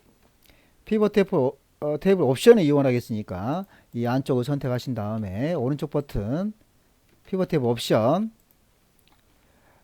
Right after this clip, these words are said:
레이블이 있는 셀 병합 및 가운데 맞춤을 하라고 했으니까 여기 레이블이 있는 셀 병합 및 가운데 맞춤을 선택하시고요.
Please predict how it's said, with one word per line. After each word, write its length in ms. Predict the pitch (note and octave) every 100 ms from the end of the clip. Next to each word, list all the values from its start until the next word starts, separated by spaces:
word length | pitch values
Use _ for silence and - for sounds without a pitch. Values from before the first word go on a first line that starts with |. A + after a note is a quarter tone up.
| -
레이블이 460 | C3+ F3 F#3+ F#3
있는 220 | E3+ E3 E3+
셀 280 | G3+ G3+
병합 260 | D#3+ C#3+ C#3+
및 120 | F#3+
가운데 460 | G3 C3+ C3 C3 A#2+
맞춤을 440 | A#2 - F3 E3
하라고 240 | C#3 B2 A#2
했으니까 600 | - G#2 G2 F#2 A#2 E3
여기 180 | B2+ A2+
레이블이 460 | A2 A#2+ A#2+ A#2 A2+
있는 380 | A2+ D3+ G3 G#3 _
셀 280 | - E3+ E3+
병합 300 | C#3 A2+ A2+
및 180 | C#3+ F#3+
가운데 420 | - A#2 B2+ F3+
맞춤을 380 | A#2+ G#2 D3 C3+
선택하시고요. 920 | C#3 C3 A2+ A2+ G#2 F2+ G2+ E3